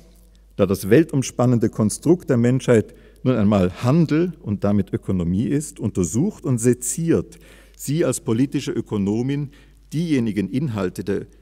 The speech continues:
ökonomischen Theorie, deren eben hegemonialer Charakter unsere Gesellschaft immer mehr in die Falle der Selbstzerstörung getrieben haben. Viele der dort zentralen Konzepte sind noch dem Denken einer Zeit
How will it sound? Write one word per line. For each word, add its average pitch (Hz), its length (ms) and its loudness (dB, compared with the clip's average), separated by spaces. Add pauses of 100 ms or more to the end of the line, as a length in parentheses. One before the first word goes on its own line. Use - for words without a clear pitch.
(140)
ökonomischen 113 640 -2
Theorie, 107 600 -2 (360)
deren 113 320 2 (320)
eben 104 380 0
hegemonialer 107 800 0
Charakter 90 640 -4 (260)
unsere 110 260 -2
Gesellschaft 110 800 -4 (120)
immer 127 220 4
mehr 110 300 4
in 113 100 -2
die 117 100 -4
Falle 92 420 -2 (260)
der 113 100 -2
Selbstzerstörung 87 840 -4
getrieben 82 500 -10
haben. 87 180 -14 (1000)
Viele 180 460 4 (300)
der 107 120 4
dort 120 420 2
zentralen 110 520 2
Konzepte 131 680 0 (300)
sind 151 240 4
noch 139 120 4
dem 120 240 2
Denken 139 380 4
einer 104 260 0
Zeit - 600 0